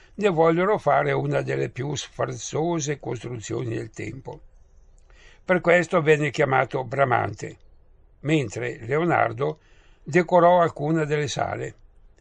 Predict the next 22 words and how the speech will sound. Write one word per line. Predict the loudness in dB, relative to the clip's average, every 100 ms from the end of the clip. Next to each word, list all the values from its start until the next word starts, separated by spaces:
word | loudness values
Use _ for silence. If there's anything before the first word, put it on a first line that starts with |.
| _ -20 _ _ _
Di | -14 -8 -6
suo | -4 -2 0
è |
rimasto | 0 0 -2 -2 -8
grande | -6 -2 -2 -2 -4
affresco | -4 -4 -4 -4 -6 -4 -6 -8 -20 _ -4
nella | -2 -2
Sala | 0 -2 -2
delle | -4 -2
Asse. | 0 -2 -10 -16 -20 -20 -20 _ _ -20 _ _ _
L'amalgama | -14 -8 4 6 6 2 0 0
di | -2
efficientismo | -6 -6 -10 -6 -6 -4 -2 0 -2
militare | -4 -4 -4 2 4 4 0 -4
e |
di | -6 -8
grazia | -2 0 0 -2 -6
rinascimentale | -4 -6 -6 -8 -6 -6 -2 0 0 -2 -8 -18 -20 -20 -20 _ -8
risultò | -4 -2 -4 0 4
alla | 4 4
fine | -2 -2 0
affascinante. | 0 -4 -4 -4 -6 -6 -10 -16